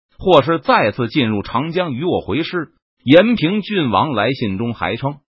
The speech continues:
因为他现在没有了后顾之忧，所以这次进入长江的兵力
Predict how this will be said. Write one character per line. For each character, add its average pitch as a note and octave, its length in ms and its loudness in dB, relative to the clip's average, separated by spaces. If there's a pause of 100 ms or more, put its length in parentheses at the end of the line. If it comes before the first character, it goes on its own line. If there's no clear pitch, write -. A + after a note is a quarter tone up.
(140)
因 G3+ 140 2
为 G#3 80 0
他 G3+ 140 4
现 E3+ 220 2
在 C#3 120 2
没 G#2+ 160 0
有 D#3+ 200 0
了 F#2+ 120 0
后 A2 340 -2
顾 F#2+ 160 -6
之 B2 180 -2
忧， D#3 220 -2 (320)
所 E3+ 200 2
以 E3 60 2
这 E3+ 180 4
次 C3+ 180 -2
进 C3+ 220 0
入 A2 160 -2
长 D#3 280 -2
江 F#3 220 0
的 A2+ 80 0
兵 G#3+ 340 -4
力 G#3 180 -6